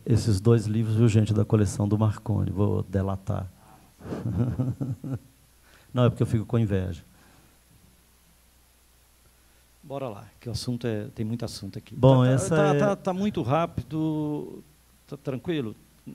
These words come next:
Speaker 2: É, porque a gente tem muita coisa pra mostrar, então a gente tá im-, imprimindo aqui um ritmo mais acelerado, mas se tiver legal pra vocês, a gente mantém.
Speaker 1: Alguém tem alguma dúvida?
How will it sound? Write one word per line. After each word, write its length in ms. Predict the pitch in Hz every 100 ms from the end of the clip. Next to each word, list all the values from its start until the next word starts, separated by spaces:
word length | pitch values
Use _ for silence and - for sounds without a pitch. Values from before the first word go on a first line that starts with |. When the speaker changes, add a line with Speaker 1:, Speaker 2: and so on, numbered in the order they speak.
| -
Speaker 2:
É, 160 | 156 160
porque 240 | 147 127
a 60 | 156
gente 180 | 175 202
tem 80 |
muita 420 | 170 175 170 196 190
coisa 240 | 180 170
pra 120 | 165
mostrar, 440 | 160 131 - 117 113
então 140 | 147
a 60 | 139
gente 100 | -
tá 120 | 165
im-, 120 | 165 - - - - -
imprimindo 360 | 123 135 139 131
aqui 160 | -
um 80 | 123
ritmo 280 | 123 120 127
mais 160 | 117
acelerado, 560 | 107 - 127 131 143 147
mas 160 | 160 156
se 160 | -
tiver 400 | - 135 139 135
legal 280 | 127 120 120
pra 100 | 127
vocês, 380 | 117 113 143 143
a 40 |
gente 300 | 160 156 -
mantém. 320 | 160 156 113 - _ _ _ -
Speaker 1:
Alguém 220 | 104 104
tem 140 | 107
alguma 240 | 98 101 95
dúvida? 500 | 98 104 90 95